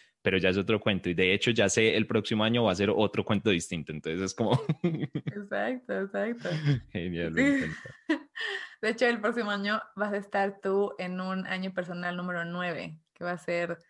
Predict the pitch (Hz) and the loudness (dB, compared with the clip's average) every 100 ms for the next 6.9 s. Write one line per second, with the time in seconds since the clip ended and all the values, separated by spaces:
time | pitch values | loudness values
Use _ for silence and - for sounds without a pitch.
0 | _ _ 180 175 175 165 185 - - 156 | _ _ 0 0 -2 -4 -8 -6 -8 -8
1 | - - 165 170 170 165 170 170 170 170 | -10 -10 -8 -6 -4 -6 -6 -8 -4 -2
2 | 180 170 175 233 240 180 160 160 165 170 | 0 0 4 6 6 2 0 -2 -4 -4
3 | 156 127 156 165 165 156 156 139 170 156 | -6 -6 -2 -2 2 4 6 4 2 0
4 | - - - - 107 98 98 95 98 95 | -4 -14 -10 -4 2 4 4 4 4 2
5 | - 98 101 90 90 82 95 92 - 85 | 4 4 4 2 2 2 2 0 -2 -2
6 | 85 85 85 92 87 85 78 82 | -2 -2 -2 -6 -2 -2 0 -2